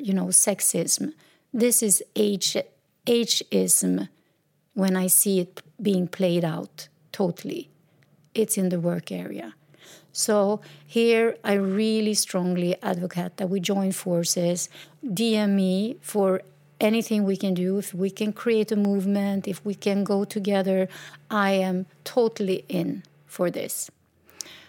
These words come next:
Okay, that was number two. I'm sorry, "You will not gotta je-, get a job." It has a big chunk of truth.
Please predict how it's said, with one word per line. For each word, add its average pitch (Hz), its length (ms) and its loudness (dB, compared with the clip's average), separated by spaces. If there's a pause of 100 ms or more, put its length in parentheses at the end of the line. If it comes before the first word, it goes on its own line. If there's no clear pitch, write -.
(720)
Okay, 202 320 0
that 214 200 0
was 202 180 -2
number 185 260 2
two. 175 220 -2 (1400)
I'm 196 220 2 (260)
sorry, 190 500 2 (120)
"You 202 140 2
will 202 180 4
not 196 140 2
gotta 190 240 0
je-, 185 300 -2 (100)
get 190 220 2
a 185 60 0
job." 170 360 0 (540)
It 214 120 2
has 180 300 2
a 190 40 -8
big 175 240 -2
chunk 180 240 -6
of - 160 -20
truth. - 400 -6